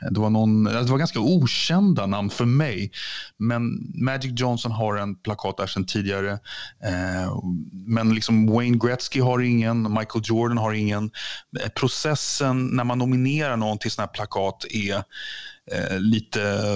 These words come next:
var inte helt tydlig för mig. Det är liksom både fans och lite människor i makt. Och sen så ska den här, eh,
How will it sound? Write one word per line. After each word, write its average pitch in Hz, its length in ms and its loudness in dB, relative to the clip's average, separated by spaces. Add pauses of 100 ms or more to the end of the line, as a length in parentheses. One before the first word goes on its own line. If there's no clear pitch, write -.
(520)
var 113 120 2
inte 113 180 0
helt 113 220 2
tydlig 104 320 0
för - 80 2
mig. 104 200 2
Det 113 180 0
är 107 60 2
liksom 107 320 2
både 110 220 2
fans 120 520 -2
och - 180 -4
lite 104 220 -2
människor 104 480 0
i 101 40 0
makt. 101 320 -2
Och - 60 -4
sen 113 120 -4
så - 120 -4
ska - 220 -4
den 107 100 -2
här, 98 260 -2
eh, 95 60 -4